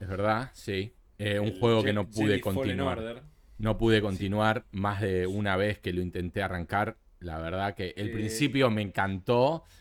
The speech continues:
Speaker 1: Es como que
Speaker 2: sí, a mí
Speaker 1: arranca
Speaker 2: también.
Speaker 1: muy lindo, muy grim, muy oscuro. Muy linda toda esa escena al comienzo en esa fábrica. Eh,
Speaker 2: Sí,
Speaker 1: muy
Speaker 2: sí,
Speaker 1: bien
Speaker 2: sí.
Speaker 1: el, el planteo de los personajes, el villano, el co-, todo perfecto. Después de eso, se me cayó en picada, no lo pude agarrar más.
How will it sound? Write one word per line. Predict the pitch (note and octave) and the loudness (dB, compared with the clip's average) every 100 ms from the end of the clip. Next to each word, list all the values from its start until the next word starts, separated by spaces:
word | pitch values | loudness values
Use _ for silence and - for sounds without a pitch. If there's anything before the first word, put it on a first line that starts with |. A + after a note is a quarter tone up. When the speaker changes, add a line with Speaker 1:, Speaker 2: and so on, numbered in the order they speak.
| - - | -20 -14
Speaker 1:
Es | - - | -10 -4
como | A2 G#2+ | -2 0
que | G2+ | 2
Speaker 2:
sí, | G#2 | 4
a | A#2+ | 4
mí | A#2+ | 6
Speaker 1:
arranca | A2 | 4
Speaker 2:
también. | G#2 G#2 | 4 2
Speaker 1:
muy | A#2+ A2+ | 4 4
lindo, | A#2+ C3+ G#2+ | 4 4 2
muy | A2+ B2 | 2 2
grim, | A2+ B2 C3+ C3+ C#3 - | 4 4 4 2 -2 -2
muy | A2+ A#2+ | 0 0
oscuro. | F2 - B2+ C3 B2+ B2 A2+ - - - | -2 0 2 4 4 4 0 -8 -20 -6
Muy | G#2 B2 | 0 2
linda | A#2+ B2+ B2 | 2 2 2
toda | A2 A#2+ | 2 0
esa | A2+ G2 | 0 -2
escena | - A#2 A2+ G#2 | 0 0 2 0
al | F#2 | -2
comienzo | G2 A2 A#2+ G#2 | -2 0 0 0
en | G2+ | -2
esa | G2 | -4
fábrica. | - A2+ A#2+ A#2+ A2+ - A2+ A2 G2+ - - - | -2 4 6 6 2 2 2 4 2 -8 -20 -18
Eh, | G#2+ G2+ G2 | -4 -2 2
Speaker 2:
Sí, | |
Speaker 1:
muy | A#2 C3+ | 4 4
Speaker 2:
sí, | C3 | 6
Speaker 1:
bien | C3+ C#3 | 6 6
Speaker 2:
sí. | B2+ | 4
Speaker 1:
el, | G#2+ - | 0 -4
el | G2 | -2
planteo | G#2+ G#2 C3 | 0 2 2
de | |
los | B2 | 2
personajes, | - G2 - G#2 C3+ - G2+ | 0 -8 -4 2 2 2 -2
el | |
villano, | G2 - C#3+ B2+ A#2 G#2 | -4 -2 2 2 2 -4
el | F#2+ | -4
co-, | C#3+ - | -8 -4
todo | A3+ A3 | -2 0
perfecto. | F3+ D#3 D#3+ F#2+ - E2+ - - _ - | 0 0 2 0 -2 -8 -8 -20 _ -6
Después | A2 - G3+ G#3 | -6 -2 0 2
de | G3 | 4
eso, | G#3+ A3 E3+ A2 - | 2 4 4 4 -2
se | A2+ | -4
me | G#2 G2 | -4 -4
cayó | G2+ - | -6 -4
en | B2+ | -4
picada, | - G#2+ C3 C3 B2+ | -4 0 4 6 4
no | A2+ | 2
lo | G#2+ | 0
pude | A2 G#2 | 2 2
agarrar | G2 G2 | 0 -2
más. | E2 | -8